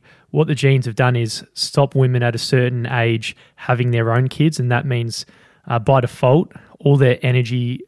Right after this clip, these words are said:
and resources goes to being devoted for grandkids, 'cause at that age, it's more likely genes are gonna propagate if it goes into the new genes on the block. I think the math does add up, man. Like, uh,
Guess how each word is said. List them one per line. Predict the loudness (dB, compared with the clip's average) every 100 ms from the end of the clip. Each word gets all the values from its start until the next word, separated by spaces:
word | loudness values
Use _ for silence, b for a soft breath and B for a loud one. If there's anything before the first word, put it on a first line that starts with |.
| -8
and | -6 -6 -4
resources | -2 -2 0 -2 -2 -6
goes | 0 0 0 -2
to | -2 -2 -4 -4
being | -4 -4
devoted | -2 0 0 -2
for | -2 -4
grandkids, | -2 -4 -2 -4 -8 -8
'cause | -6 -6 -6 B B B -4
at | 2
that | 2 2
age, | 2 2 0 -8 -14 b b
it's | -4
more | 2 4
likely | 4 2 0
genes | -2 -4 -4
are |
gonna | -4 -4
propagate | -4 -4 0 0 0
if | -4 -6
it | -2
goes | -2 -2
into | -4 -6 -2 -2 -2 -6
the | -6 -2
new | 2 2
genes | 0 -2 -4
on | -4
the | -6
block. | -6 -8 -12 -20 _ _ _ _ _ -8
I |
think | -4 0
the |
math | 2 2 -2 _
does | -2 0
add | 0 -2
up, | -2 -4
man. | -6 -4
Like, | -4 -4
uh, | -2 -2